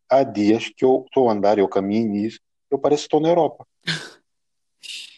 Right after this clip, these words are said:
Speaker 1: Nem
Speaker 2: Que
Speaker 1: parece que estou em África.
Speaker 2: loucura!
Speaker 1: Tá cheio, cheio, cheio. Muitas empresas de construção.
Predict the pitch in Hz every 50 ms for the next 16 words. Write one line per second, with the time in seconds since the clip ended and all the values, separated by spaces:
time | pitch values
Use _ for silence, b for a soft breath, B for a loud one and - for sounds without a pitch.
0 | B B _ _ - 107 117 117 117 120 117 185 190 180 180 139 143 139 127 123
1 | 117 - - - 202 196 208 208 214 220 220 214 208 180 175 165 160 151 151 147
2 | 147 151 170 B B B B B _ _ _ _ _ _ _ _ _ _ - 113
3 | 113 - - - - - 120 113 117 113 107 - - - 107 104 104 101 90 -
4 | - 117 120 104 107 113 113 113 98 95 104 98 - 110 107 95 98 92 92 -
5 | - - 95 - - _ - - - - 156 151 180 -